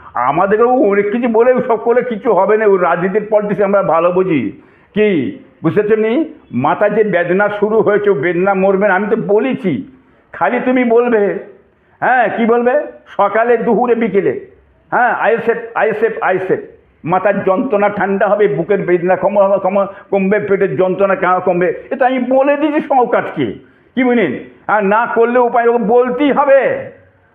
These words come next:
হ্যাঁ, মরণের আগে অবধি কি ওকে নওশাদের নাম বলতে হবে, আইএসএফ নাম বলতে চ্যালেঞ্জ করে বলছি ওকে আমি। হ্যাঁ, ও কি ভাবছে কি? হ্যাঁ, ওর ঘুমটাকে যে ছিনিয়ে দিছি, ও বুঝতে পারছে। ওই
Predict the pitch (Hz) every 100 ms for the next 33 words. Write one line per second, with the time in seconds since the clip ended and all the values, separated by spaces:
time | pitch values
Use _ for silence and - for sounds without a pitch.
0 | _ 196 254 226 147 202 226 233 254 269
1 | 262 185 208 226 262 254 262 262 269 233
2 | 147 - - - - 214 226 247 233 233
3 | 240 233 247 240 240 226 240 208 233 233
4 | 247 254 233 247 247 254 247 220 240 233
5 | 240 247 - 277 339 392 349 320 285 247
6 | 220 185 143 123 90 - - _ _ -
7 | 214 339 349 - - 226 240 240 185 196
8 | - 320 285 208 98 - - _ _ _
9 | - 220 339 330 - 185 - 139 220 247
10 | 196 233 233 226 - - 226 226 220 156
11 | 190 143 - - _ _ _ _ _ -
12 | 135 196 208 220 208 165 110 95 - _
13 | _ 143